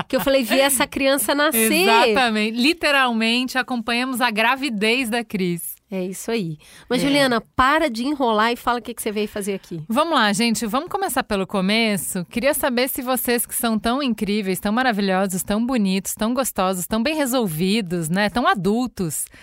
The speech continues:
Speaker 2: Se vocês já embarcaram de cabeça num amor ardente, incrível, e que, de repente, acabou. Subitamente, sem muitos sinais. E vocês ficaram de outra volta confuso, olhando pros lados e assim,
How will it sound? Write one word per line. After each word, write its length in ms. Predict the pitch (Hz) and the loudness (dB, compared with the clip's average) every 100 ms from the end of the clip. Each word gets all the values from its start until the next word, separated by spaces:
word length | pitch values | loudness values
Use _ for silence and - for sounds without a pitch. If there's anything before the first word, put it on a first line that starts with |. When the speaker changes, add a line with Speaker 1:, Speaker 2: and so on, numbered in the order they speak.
| - - - - | -20 -20 -18 -8
Speaker 2:
Se 140 | 269 | -2
vocês 420 | 262 285 311 330 | 0 0 0 0
já 80 | 311 | 0
embarcaram 580 | 330 294 277 247 247 269 | 2 2 2 0 0 0
de 140 | 214 | 0
cabeça 580 | 233 277 202 220 233 262 | 0 0 2 2 2 -2
num 140 | 233 | 0
amor 320 | 240 214 220 247 | 2 2 2 2
ardente, 720 | 240 190 180 196 233 - 226 | 0 -2 -2 0 0 -2 -2
incrível, 1080 | 202 - - 220 220 269 208 185 180 170 - - _ | -2 -4 -2 0 2 0 -2 -2 -2 -2 -8 -20 _
e 80 | 247 | -10
que, 160 | - 262 | -6 0
de 100 | 311 | 0
repente, 400 | 320 311 330 - - - _ _ _ _ _ - | 0 -2 -4 -8 -8 -8 _ _ _ _ _ -6
acabou. 480 | 254 - 214 202 208 _ _ _ _ _ - | 0 0 2 0 -2 _ _ _ _ _ -8
Subitamente, 880 | - 359 - 254 202 180 175 - | -2 0 2 2 2 -2 -4 -6
sem 280 | 170 - 339 | -4 -2 -2
muitos 260 | 330 339 - | -2 -2 -2
sinais. 720 | 302 233 190 185 175 - - | 0 2 2 0 -2 -6 -8
E 100 | 202 | -6
vocês 220 | 220 - - | -6 -4 -4
ficaram 560 | - 277 285 285 262 | 0 0 0 0 0
de 220 | 202 165 254 | -2 -2 -2
outra 320 | 320 330 294 | 0 2 2
volta 300 | 233 269 302 | 2 0 0
confuso, 760 | 285 254 - 247 277 247 277 - | -2 -4 -4 -4 -4 -4 -6 -4
olhando 320 | 233 233 254 | -2 0 -2
pros 180 | 247 233 | -4 -2
lados 300 | 233 240 233 | 0 0 -2
e 20 | |
assim, 200 | 247 262 | -6 -8